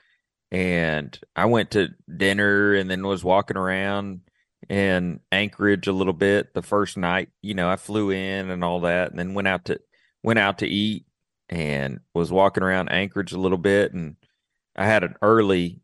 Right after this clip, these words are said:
uh, puddle jumper to catch the next morning to get to, uh, Prince of Wales Island. I believe that's where you're going, but maybe not.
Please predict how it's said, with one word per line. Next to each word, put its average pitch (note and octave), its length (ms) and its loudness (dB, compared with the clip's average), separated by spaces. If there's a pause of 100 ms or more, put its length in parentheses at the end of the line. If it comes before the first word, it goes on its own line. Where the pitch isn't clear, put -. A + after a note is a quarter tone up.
(100)
uh, D#2 260 -2
puddle B2+ 360 2
jumper F2 320 0
to D#2 80 -6
catch - 340 -2
the E2 80 -10
next D#2+ 300 -4
morning A2 600 0 (120)
to - 80 -8
get E2+ 260 -2
to, D#2+ 440 -2 (800)
uh, C#2+ 380 0 (280)
Prince F#2 220 -2
of F#2 80 0
Wales F2+ 280 4
Island. F#2+ 420 2
I E2+ 80 2
believe C3+ 380 2
that's F#2+ 240 0
where F#2 100 -6
you're D#2+ 260 -4
going, G1+ 420 -10
but - 200 0 (520)
maybe F2 300 -2
not. - 240 -6